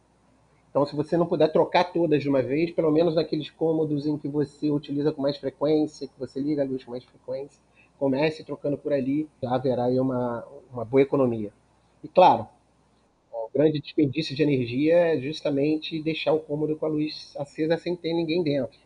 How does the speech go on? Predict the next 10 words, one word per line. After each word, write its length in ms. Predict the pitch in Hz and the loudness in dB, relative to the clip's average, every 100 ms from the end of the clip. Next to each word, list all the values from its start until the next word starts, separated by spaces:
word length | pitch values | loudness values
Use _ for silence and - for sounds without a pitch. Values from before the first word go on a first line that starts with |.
| _ _ _ _ _ _ _ _ _ | _ _ _ _ _ _ _ _ _
Essa, 260 | 110 110 131 | -6 -6 -10
principalmente 680 | - 139 - 139 170 - - _ _ _ | -6 -6 -2 0 0 -4 -14 _ _ _
quem 160 | 180 | 0
tem 160 | 185 190 | 2 2
criança, 520 | 202 190 139 117 113 | 4 6 4 2 -4
né? 200 | 123 131 | -4 -4
Quem 160 | 131 127 | -6 -8
tem 120 | 135 | -8
criança, 640 | - 123 131 147 135 - | -6 -2 0 2 0 -2
adolescente, 880 | 117 123 120 - 135 143 143 - - | -6 -4 -6 -8 -4 -2 -2 -4 -20